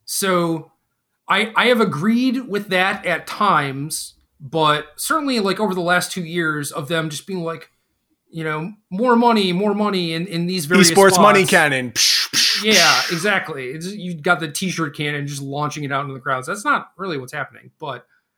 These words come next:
Speaker 1: yeah, I mean, I don't know. They could, they could just do more with what they have responsibly. And certainly at this point, it's, a-, again, just, like,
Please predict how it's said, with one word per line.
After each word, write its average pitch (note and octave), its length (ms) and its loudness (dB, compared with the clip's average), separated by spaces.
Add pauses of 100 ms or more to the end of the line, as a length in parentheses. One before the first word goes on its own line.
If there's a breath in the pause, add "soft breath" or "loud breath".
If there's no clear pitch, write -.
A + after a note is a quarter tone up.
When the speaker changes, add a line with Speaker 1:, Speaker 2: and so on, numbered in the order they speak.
(360)
Speaker 1:
yeah, G3+ 180 -2
I C#3+ 40 -2
mean, D3+ 140 -10
I F#3+ 160 -2
don't C#3 160 -4
know. C3 140 -16
They A3 140 -6
could, A3+ 300 -8
they B3 140 -6
could A3+ 140 -4
just F#3 180 -8 (280)
do F#3 680 -4
more D#3+ 640 -4
with C#3 300 -8
what C#3+ 220 -8
they D3+ 120 -8
have B2+ 420 -6
responsibly. B2 840 -12
And B2+ 320 -14
certainly A3+ 420 0
at F3 120 0
this F3 120 -6
point, D#3 440 -6
it's, D3 240 -16 (240)
a-, F3+ 140 -6 (100)
again, C#3+ 340 -8
just, E3 220 -12
like, D3+ 240 -6